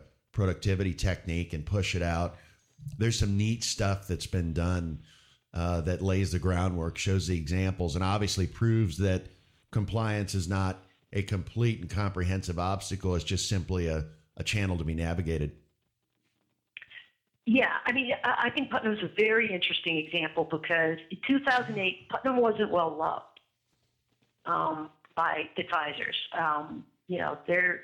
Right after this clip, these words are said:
Speaker 2: there had been
Speaker 1: Well, they had a
Speaker 2: some
Speaker 1: tough decade. <laughs>
Speaker 2: Yeah. Yeah, they did. But, you know, that was,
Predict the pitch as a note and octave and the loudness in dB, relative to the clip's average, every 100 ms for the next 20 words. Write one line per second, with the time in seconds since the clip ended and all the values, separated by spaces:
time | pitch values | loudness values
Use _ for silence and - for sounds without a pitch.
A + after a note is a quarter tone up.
0 | - F3 G3+ G#3 F#3+ G#2 A#2 - A#2 - | -4 0 0 2 2 4 6 6 4 4
1 | B2+ A#2 A2 A2+ G#2 E2 - - - G#2 | 2 4 2 4 2 4 2 0 0 0
2 | - G#2+ - B2+ B2 - C4 B3 F3 - | 2 0 0 0 0 2 4 4 0 -4
3 | - - - C#3+ - B3 - B3+ - D4+ | -8 -10 -8 -14 2 2 4 2 4 2
4 | - - G3 G#3 G#3 G#3+ G3 F#3+ F#3+ F#3 | 2 2 2 2 0 4 4 2 -2 -6
5 | - A3+ B3 B3+ A3+ A3 G#3+ | 0 2 2 4 6 6 6